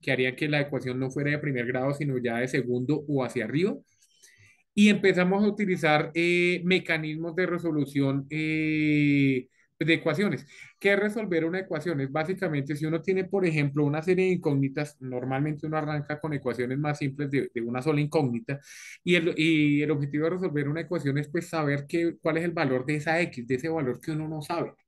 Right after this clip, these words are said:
¿sí? Entonces, para eso le empiezan uno explicando que, con ecuaciones simples, por ejemplo, que el objetivo es mandar todas las, eh, los términos que sean, eh, incógnitas a un lado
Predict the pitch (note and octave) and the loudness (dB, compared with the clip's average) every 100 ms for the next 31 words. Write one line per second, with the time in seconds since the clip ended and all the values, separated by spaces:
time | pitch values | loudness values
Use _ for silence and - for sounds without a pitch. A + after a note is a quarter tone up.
0 | _ _ _ - E3 G3+ - - - - | _ _ _ -2 -2 -2 -10 -20 -20 -16
1 | C#3 E3+ D#3+ F3+ F#3+ D#3+ D3 E3+ F3+ D3+ | 0 2 4 2 4 4 4 2 2 0
2 | D3 E3 F3 F3+ F3+ - C3+ C3+ D3 E3 | 0 0 -2 -2 -2 0 0 0 -2 -4
3 | B2 - D3 C#3+ C3 C3 A#2 A#2+ C#3+ D3 | -8 -6 2 2 2 0 0 0 0 2
4 | E3 C#3 C3+ - - - D3+ _ _ - | 2 2 -4 -6 -10 -12 -16 _ _ -20
5 | _ E3+ F3 F3+ D#3 C#3 C#3+ - - - | _ 2 4 4 2 0 -4 -6 -20 -20
6 | - - F3+ F3+ F3+ - E3+ F3 D#3 D#3+ | -20 0 2 2 0 2 4 4 2 -2
7 | D#3 E3 F3 F3 F3+ E3+ D#3+ D#3 F3+ F#3 | 2 4 4 2 0 0 0 0 -2 -2
8 | G#3 G3+ G3 G3+ G3 - D3+ D3 C#3 C3+ | -4 -2 -2 -2 -4 -6 -4 -2 0 0
9 | C3 C#3+ C3+ - E3+ D#3+ F3 F3+ F3 C#3+ | -2 -2 -4 0 0 0 -2 -6 -4 -2
10 | C3+ C#3+ D3+ D3+ D3 C3+ A#2+ A2+ G#2 _ | 0 0 -2 -2 0 -2 -2 -8 -12 _
11 | - D3 D3 D#3 D#3+ D#3 D3 E3+ E3+ - | -6 0 2 4 4 2 0 -2 -4 -4
12 | C#3+ C#3 F#3 G3 C4 - | 0 2 4 2 0 -4